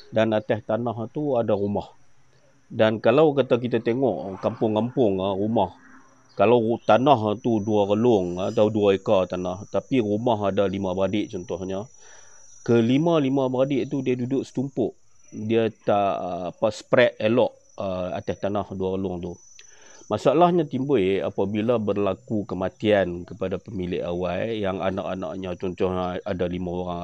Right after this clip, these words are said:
anak, ada lima buah rumah, uh, dekat tanah tu, dan tanah tu ada dua ekar. Jadi bila buat pembahagian, kemungkinan semua rumah tu akan ada dalam satu bahagian saja.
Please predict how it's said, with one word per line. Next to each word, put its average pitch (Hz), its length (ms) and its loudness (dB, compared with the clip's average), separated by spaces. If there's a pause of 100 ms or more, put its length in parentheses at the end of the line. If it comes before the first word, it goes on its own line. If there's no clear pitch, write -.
anak, 95 180 -8 (120)
ada 95 100 -4
lima 92 320 -6
buah 90 220 -4
rumah, 92 240 -8 (500)
uh, 90 160 -4
dekat 101 320 -4
tanah 85 320 -4
tu, - 240 -8
dan 90 240 -8
tanah 90 320 -4
tu 92 160 0
ada 85 160 -4
dua 87 160 -4
ekar. 82 320 -8 (640)
Jadi 110 160 -2
bila 120 320 4
buat 165 240 2
pembahagian, 104 880 -2 (960)
kemungkinan 160 880 2
semua 165 400 2
rumah 147 400 0
tu 120 160 -2
akan 127 240 -4
ada 127 240 -2
dalam 117 240 -2
satu 113 320 -6
bahagian 107 480 -2
saja. 92 320 -4